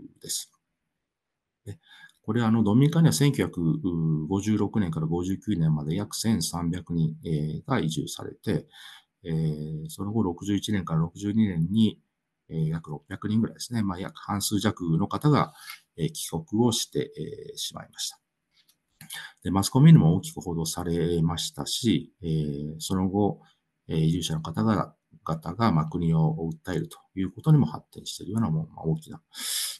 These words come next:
えー、出来事でもございます。で、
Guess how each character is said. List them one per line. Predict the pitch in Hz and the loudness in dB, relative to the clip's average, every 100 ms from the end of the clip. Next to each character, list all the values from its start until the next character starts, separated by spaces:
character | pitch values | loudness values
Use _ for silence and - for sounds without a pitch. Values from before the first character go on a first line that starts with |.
| _ | _
え | 76 | -8
ー、 | 71 - | -6 -8
出 | |
来 | - | -12
事 | - - 98 | -14 -8 2
で | 139 | 4
も | 110 | 4
ご | - | 0
ざ | - | -12
い | 76 | -12
ま | 80 | -8
す。 | - - _ _ - - - _ _ - | -8 -8 _ _ -20 -20 -20 _ _ -4
で、 | 98 | -4